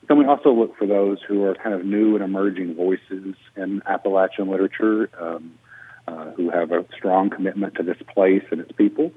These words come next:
making sure that we're representing, you know, a wide array of voices. And so we always wanna make sure that, uh, we're being true to Appalachia and the diverse makeup of, of the people that live here and the faculty that we, that we hire to come to the workshop.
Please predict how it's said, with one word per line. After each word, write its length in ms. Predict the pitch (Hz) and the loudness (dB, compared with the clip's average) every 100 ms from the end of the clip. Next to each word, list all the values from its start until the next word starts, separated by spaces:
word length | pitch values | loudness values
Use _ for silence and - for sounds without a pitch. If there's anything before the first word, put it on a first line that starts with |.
| _ - | _ -4
making 280 | 117 135 | -2 -2
sure 140 | 127 127 | 4 6
that 120 | 120 | 6
we're 100 | 110 | 4
representing, 680 | 107 101 107 104 101 101 98 | 4 4 2 2 2 -2 -4
you 80 | 101 | -6
know, 100 | 95 | -6
a 60 | 98 | -2
wide 300 | 92 95 98 | 4 6 6
array 280 | 98 98 98 | 4 4 4
of 100 | 95 | 2
voices. 500 | 104 110 - 78 78 _ | 2 0 -4 -12 -12 _
And 120 | 82 - | -16 -10
so 60 | |
we 140 | 80 87 | -4 0
always 240 | 90 90 | 0 -2
wanna 160 | 90 87 | -6 -10
make 140 | 87 - | -12 -6
sure 180 | 90 87 | -4 -2
that, 180 | 82 - - - - | -4 -6 -14 -20 -16
uh, 200 | 90 82 | -8 -4
we're 100 | 80 87 | -2 0
being 220 | 92 87 | 0 -2
true 440 | - 101 95 92 - | 2 4 4 2 0
to 360 | 95 87 85 85 - - _ _ _ _ | 2 2 2 -2 -8 -14 _ _ _ _
Appalachia 720 | 95 - 98 92 - 98 90 | 0 2 4 4 2 -2 -2
and 260 | 90 85 82 | -6 -8 -6
the 120 | 92 | -4
diverse 420 | 87 85 85 87 85 | 0 2 2 -2 -2
makeup 380 | - 101 98 92 | 0 0 2 2
of, 240 | 92 87 - | 0 -2 -6
of 120 | - 90 | -12 -6
the 60 | |
people 240 | 87 101 92 | 0 0 0
that 100 | 90 | 0
live 160 | 131 | 0
here 200 | 95 82 87 | 0 0 -2
and 140 | 87 | -6
the 60 | 90 | -6
faculty 480 | - - 90 - | -4 -6 -6 -2
that 220 | 87 87 85 | 0 -2 -4
we, 180 | 85 - - - - | -4 -4 -12 -20 -8
that 140 | - 80 | -2 -2
we 80 | 82 | 2
hire 240 | 82 82 | 2 2
to 100 | - | 0
come 180 | - 78 | -6 -6
to 60 | |
the 80 | 76 | -6
workshop. 460 | 78 - - - | -6 -8 -8 -10